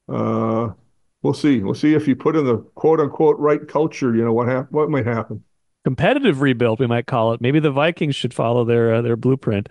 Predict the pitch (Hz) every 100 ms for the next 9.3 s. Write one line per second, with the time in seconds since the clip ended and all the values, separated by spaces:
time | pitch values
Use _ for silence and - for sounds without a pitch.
0 | - - - - _ - 147 123 92 -
1 | - _ _ - 160 180 165 185 185 190
2 | - 190 - 180 175 180 165 170 165 156
3 | 170 - 175 170 - 165 160 165 147 170
4 | 160 - 180 165 151 165 165 - 139 165
5 | 156 151 156 151 127 147 156 151 156 156
6 | - 135 131 127 127 143 - 160 180 147
7 | _ _ _ _ _ _ _ _ _ 135
8 | 151 139 123 139 160 156 131 160 156 123
9 | 135 120 120